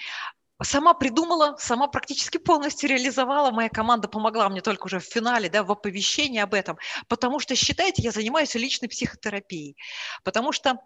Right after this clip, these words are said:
прошлый год был очень тяжёлым для меня как собственника бизнеса. И я пыталась найти поддержку, узнавать везде, как, что,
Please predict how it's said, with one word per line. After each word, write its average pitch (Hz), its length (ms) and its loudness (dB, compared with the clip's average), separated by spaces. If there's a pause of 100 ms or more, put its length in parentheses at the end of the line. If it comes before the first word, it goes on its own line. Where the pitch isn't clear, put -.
(160)
прошлый 277 420 2
год 240 220 2
был 220 200 0
очень 262 300 0
тяжёлым 262 640 -2 (680)
для 190 220 0
меня 220 240 0
как 285 180 -4
собственника 247 600 -4
бизнеса. 208 580 -6 (520)
И 240 260 0 (300)
я 285 180 6
пыталась 269 540 0
найти 240 260 -2
поддержку, 196 720 -2 (160)
узнавать 220 540 0
везде, 214 400 -2
как, 233 340 0
что, 240 380 2